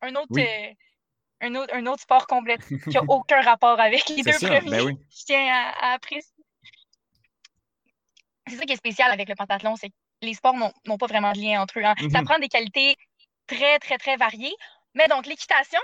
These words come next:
Speaker 1: c'est du saut d'obstacle. Encore une fois, je tiens à, à préciser que l'équitation aux Olympiques, normalement, ne se réduit pas du tout au saut d'obstacle, hein. Il y a d'autres disciplines, mais là, au pentathlon,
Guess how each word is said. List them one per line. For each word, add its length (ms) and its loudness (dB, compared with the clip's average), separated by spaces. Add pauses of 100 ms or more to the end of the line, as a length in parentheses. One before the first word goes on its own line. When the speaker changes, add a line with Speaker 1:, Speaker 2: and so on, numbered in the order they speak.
(100)
Speaker 1:
c'est 100 -2
du 60 -12
saut 100 -10
d'obstacle. 360 0 (100)
Encore 280 2
une 80 -8
fois, 260 4
je 80 -14
tiens 140 0 (160)
à, 40 2
à 40 0
préciser 420 -10
que 60 -2
l'équitation 580 -2
aux 100 -10
Olympiques, 340 -6
normalement, 400 2 (280)
ne 80 -6
se 60 -12
réduit 380 -4
pas 180 2
du 100 -14
tout 100 -2
au 40 -2
saut 80 -14
d'obstacle, 420 0
hein. 60 6
Il 60 0
y 40 -2
a 40 -2
d'autres 240 -8
disciplines, 440 -2
mais 180 -2
là, 120 6
au 60 2
pentathlon, 520 0